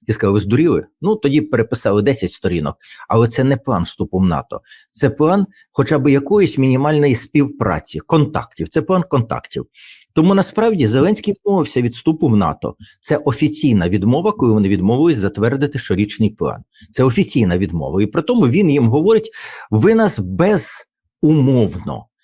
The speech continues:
В нато не вступають безумовно. Вони вже прийняли Туреччину, і вони зараз ковтають, е, е, гризуть ку-, е, лікті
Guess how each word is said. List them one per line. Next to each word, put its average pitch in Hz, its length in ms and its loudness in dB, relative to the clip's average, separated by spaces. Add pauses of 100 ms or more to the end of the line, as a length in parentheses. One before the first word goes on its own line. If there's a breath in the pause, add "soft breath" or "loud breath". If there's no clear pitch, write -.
(240 soft breath)
В 104 140 -2
нато 131 320 0
не 95 80 0
вступають 101 500 -4
безумовно. 87 580 -2
Вони 120 200 2
вже 151 160 -4
прийняли 110 500 2
Туреччину, 160 580 -2 (380 loud breath)
і 113 60 0
вони 135 220 4
зараз 110 340 -2
ковтають, 107 800 -2
е, 92 460 0 (380 loud breath)
е, 98 200 2
гризуть 123 400 2
ку-, 110 220 2
е, 104 680 2
лікті 190 600 0